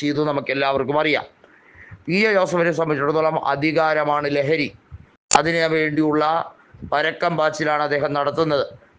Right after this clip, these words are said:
മകൻ അപ്പു ജോസഫിന് കൂടുതൽ സ്ഥാനമാനങ്ങൾ നൽകുകയും ഒരുപക്ഷെ നിയമസഭയിൽ തൊടുപുഴയിൽ നിന്നും തെരഞ്ഞെടുക്കപ്പെടാൻ അദ്ദേഹത്തിന് വേണ്ടി, മകന് വേണ്ടി സീറ്റ് ഒഴിഞ്ഞു കൊടുക്കുകയും ചെയ്യുമോ എന്നുള്ളതും ഏവരും കാത്തിരിക്കുകയാണ്. അതോ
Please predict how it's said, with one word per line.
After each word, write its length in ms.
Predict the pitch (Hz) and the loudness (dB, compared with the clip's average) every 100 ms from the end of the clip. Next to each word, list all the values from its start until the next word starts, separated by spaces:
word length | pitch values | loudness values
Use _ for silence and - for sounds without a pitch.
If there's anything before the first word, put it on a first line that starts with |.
| - | -4
മകൻ 180 | 147 156 | 0 0
അപ്പു 200 | 151 - 165 | -2 -2 2
ജോസഫിന് 440 | 160 156 156 156 156 135 | 2 2 -2 -2 -2 0
കൂടുതൽ 280 | 151 156 156 151 | 0 2 0 0
സ്ഥാനമാനങ്ങൾ 640 | 143 147 156 156 156 156 151 | 0 0 0 0 0 0 0
നൽകുകയും 540 | 143 131 151 143 151 156 - - - - - | -2 -2 -2 0 -2 -4 -10 -20 -20 -14 -4
ഒരുപക്ഷെ 320 | 160 165 160 170 | 0 0 0 -2
നിയമസഭയിൽ 480 | 156 156 156 165 160 156 | 0 0 0 0 -2 0
തൊടുപുഴയിൽ 560 | 151 160 160 170 170 165 | 0 2 2 2 0 0
നിന്നും 240 | 160 160 - - - _ - | 0 0 -4 -10 -20 _ -4
തെരഞ്ഞെടുക്കപ്പെടാൻ 800 | 156 156 175 170 165 160 165 160 147 - 143 | -2 0 0 0 0 0 0 0 -4 -6 -4
അദ്ദേഹത്തിന് 380 | 156 165 165 170 | -2 -2 0 0
വേണ്ടി, 180 | 160 147 139 | 0 0 0
മകന് 240 | 151 165 165 | 0 0 -2
വേണ്ടി 200 | 160 160 | -2 -4
സീറ്റ് 240 | 156 156 156 | -4 -4 -2
ഒഴിഞ്ഞു 240 | 160 160 170 | -2 -2 -2
കൊടുക്കുകയും 380 | 160 - 165 151 | -4 -4 -6 -4
ചെയ്യുമോ 340 | 151 156 160 143 - - - - - | -2 0 0 -2 -4 -20 -20 -12 -6
എന്നുള്ളതും 400 | 147 160 160 165 156 | -2 0 2 2 2
ഏവരും 260 | 156 165 147 | 0 0 0
കാത്തിരിക്കുകയാണ്. 680 | 156 151 160 156 151 151 131 - - - _ 143 | -2 0 -2 -2 0 -2 -2 -8 -20 -20 _ 0
അതോ 140 | 165 | 2